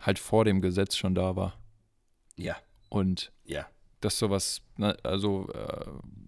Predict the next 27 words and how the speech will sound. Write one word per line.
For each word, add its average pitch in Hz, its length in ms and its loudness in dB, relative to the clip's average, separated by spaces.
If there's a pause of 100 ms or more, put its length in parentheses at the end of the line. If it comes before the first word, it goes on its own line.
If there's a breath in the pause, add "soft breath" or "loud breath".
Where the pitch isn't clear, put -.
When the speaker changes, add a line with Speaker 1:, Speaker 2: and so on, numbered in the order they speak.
Speaker 1:
sowas - 240 -2
Grundsätzliches - 1000 -2
gewesen 101 420 -4
ist. - 180 -6 (300 loud breath)
Wenn 113 140 2
man 113 160 4
ja 107 100 4
mal 107 140 4
überlegt 107 480 2
oder 95 260 0 (100)
auch - 220 -8
nachliest, 117 720 0 (200 loud breath)
Speaker 2:
Mhm. 92 260 -6
Speaker 1:
wie 101 80 0
viel 156 460 0
Abraham 98 600 2
hatte - 320 -4 (1400)
an 90 300 -2 (280)
Zie-, 113 300 2
an 104 140 2
Tiere, 113 540 4 (260 loud breath)
Speaker 2:
Ja. 87 260 0
Speaker 1:
an - 400 -2 (760)
Speaker 2:
Diener. 110 440 2 (240)
Speaker 1:
Diener, 117 580 6
an, 98 420 -2
äh, - 320 -4